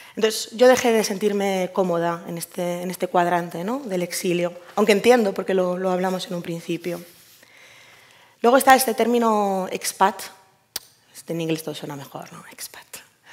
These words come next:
O expatriado, ¿no? Que es la versión castiza. Esta también la escucho mucho, la escucho mucho en la radio, Fernando Berlín, Berlín en La Cafetera la usa un montón.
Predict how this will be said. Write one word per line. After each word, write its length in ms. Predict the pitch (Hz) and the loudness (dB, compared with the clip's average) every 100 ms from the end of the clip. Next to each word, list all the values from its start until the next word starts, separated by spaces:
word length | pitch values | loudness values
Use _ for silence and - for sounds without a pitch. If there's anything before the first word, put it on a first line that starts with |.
| - - - | -20 -20 -6
O 300 | - 185 180 | 2 4 4
expatriado, 520 | 180 180 180 196 170 170 | 4 2 6 8 8 4
¿no? 100 | 233 | -2
Que 80 | 196 | 0
es 60 | |
la 100 | 175 | 0
versión 260 | 170 - 170 | 0 -2 -4
castiza. 380 | 170 - 226 208 | -4 -2 -2 2
Esta 160 | 226 | 4
también 160 | 226 220 | 4 4
la 60 | |
escucho 300 | 214 214 208 | 0 -4 -4
mucho, 220 | 214 247 202 | -2 2 0
la 60 | |
escucho 200 | 190 247 | 0 0
mucho 180 | 262 254 | 0 2
en 60 | 214 | 4
la 80 | |
radio, 400 | 196 240 220 220 | 8 8 8 2
Fernando 360 | 214 214 214 220 | -2 -4 -2 0
Berlín, 420 | 220 220 214 226 202 | 0 0 -2 -6 -2
Berlín 280 | 202 214 | 0 2
en 80 | 214 | 2
La 60 | 202 | 0
Cafetera 340 | 208 196 208 | 0 0 2
la 120 | 196 | 4
usa 180 | 202 202 | 2 -4
un 100 | 196 | -4
montón. 500 | 185 180 247 233 240 | -4 0 2 4 2